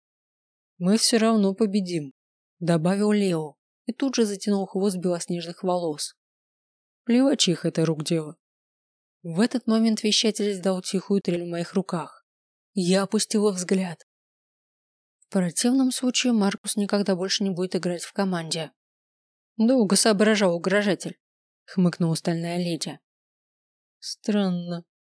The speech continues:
протянул Макс, рассматривая сообщение. «Сначала Марк пропал, теперь эти угрозы. Вы уверены, что он сам ушел из дома?» «Думаю, это надо показать его родителям», добавила я.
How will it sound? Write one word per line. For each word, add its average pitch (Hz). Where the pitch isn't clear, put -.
протянул 175
Макс, 196
рассматривая 180
сообщение. -
«Сначала 208
Марк 165
пропал, 170
теперь 185
эти 180
угрозы. 165
Вы 170
уверены, 226
что 180
он 180
сам 185
ушел 151
из 156
дома?» 156
«Думаю, 240
это 233
надо 226
показать 220
его 214
родителям», 170
добавила 165
я. 170